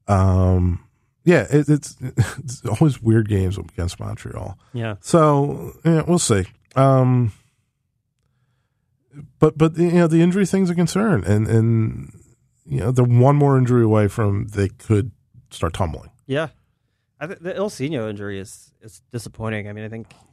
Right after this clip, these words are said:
Speaker 2: he's, he's been a nice spark.
Speaker 1: He's played well,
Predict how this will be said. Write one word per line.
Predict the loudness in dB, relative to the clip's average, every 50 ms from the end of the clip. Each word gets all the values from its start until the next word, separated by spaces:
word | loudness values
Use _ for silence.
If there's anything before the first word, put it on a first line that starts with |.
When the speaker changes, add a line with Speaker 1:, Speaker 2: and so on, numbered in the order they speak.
| _ _ _ _
Speaker 2:
he's, | _ -8 -6 -6 -6 -8 -14 -20 -20 -20 _ _ _
he's | -12 -10
been | -8 -8 -6 -6
a | -6
nice | -6 -8 -8 -10
spark. | -12 -16 -14 _ -10 -8 -8 -10 -14 _ _ _ _
Speaker 1:
He's | _ 4 4 4 2
played | 2 2 4 4 4 4
well, | 4 4 4 4 4 2 2 0 -2 -6